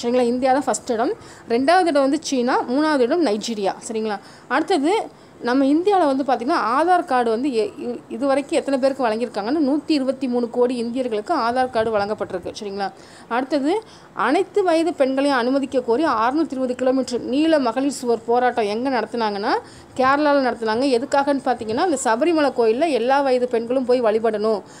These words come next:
அதை வந்து இது, ஆம், கேரளா government and இந்தியா government வந்து அனுமதிக்கணும் அப்படிங்கிறதுக்காக தான் இந்த அறுநூத்தி இருபது கிலோமீட்டர் நீள மகளிர் சுவர், சுவர் போராட்டம் கேரளால நடைபெற்றுச்சு. அடுத்தது,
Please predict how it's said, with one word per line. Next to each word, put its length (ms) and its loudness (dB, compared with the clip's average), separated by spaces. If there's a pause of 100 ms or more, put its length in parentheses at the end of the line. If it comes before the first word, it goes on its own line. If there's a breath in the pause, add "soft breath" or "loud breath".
(180 loud breath)
அதை 220 2
வந்து 280 2
இது, 280 2 (360 loud breath)
ஆம், 320 -2
கேரளா 640 0
government 460 2
and 180 2
இந்தியா 300 0
government 300 0
வந்து 320 0 (600 loud breath)
அனுமதிக்கணும் 680 2
அப்படிங்கிறதுக்காக 640 -2
தான் 180 0
இந்த 140 2
அறுநூத்தி 420 2
இருபது 260 0
கிலோமீட்டர் 420 0
நீள 340 2
மகளிர் 380 -2
சுவர், 360 -2 (100)
சுவர் 340 -2
போராட்டம் 400 0
கேரளால 520 2
நடைபெற்றுச்சு. 580 -6 (760 loud breath)
அடுத்தது, 420 0